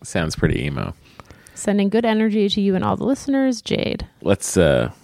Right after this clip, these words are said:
Speaker 1: let's take your rescue dog to a, uh, Belle and Sebastian concert, shall we? <laughs>
Speaker 2: Are they emo? They're more twee.
Speaker 1: They're twee.
Speaker 2: Emo's like
Speaker 1: So, like,
Speaker 2: Panic
Speaker 1: you're
Speaker 2: at the
Speaker 1: thinking of, like,
Speaker 2: Disco.
Speaker 1: The Cure.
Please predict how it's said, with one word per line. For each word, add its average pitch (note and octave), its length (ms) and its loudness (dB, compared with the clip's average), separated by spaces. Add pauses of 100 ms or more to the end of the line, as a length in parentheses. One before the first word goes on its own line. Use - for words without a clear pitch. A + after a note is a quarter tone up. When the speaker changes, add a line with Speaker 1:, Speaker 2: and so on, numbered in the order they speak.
(500)
Speaker 1:
let's F#2+ 220 -14
take F#2 260 0
your D#2+ 200 2
rescue D2+ 400 -2
dog C2+ 300 -2
to D#2 260 -2
a, E2 220 -2
uh, E2 120 -4 (500)
Belle - 140 2
and C#2+ 100 -2
Sebastian - 400 -2
concert, - 380 -6
shall F2+ 220 2
we? G2 100 0 (600)
<laughs> - 640 -18
Speaker 2:
Are G#3+ 80 4
they A#3+ 240 2
emo? C#4+ 500 2 (280)
They're C4+ 100 2
more F4+ 200 -4 (100)
twee. - 560 0 (1080)
Speaker 1:
They're F2 260 2
twee. D#2 600 2
Speaker 2:
Emo's E4+ 320 0
like D#4 60 0
Speaker 1:
So, G#3 100 2
like, F#3+ 160 2
Speaker 2:
Panic A3+ 160 2
Speaker 1:
you're G3 80 -2
Speaker 2:
at A#3 40 0
the G3 120 0
Speaker 1:
thinking F#3 180 0
of, F3+ 80 -2
like, F3 160 2
Speaker 2:
Disco. B1 240 2 (200)
Speaker 1:
The E2+ 100 -2
Cure. C2 580 -4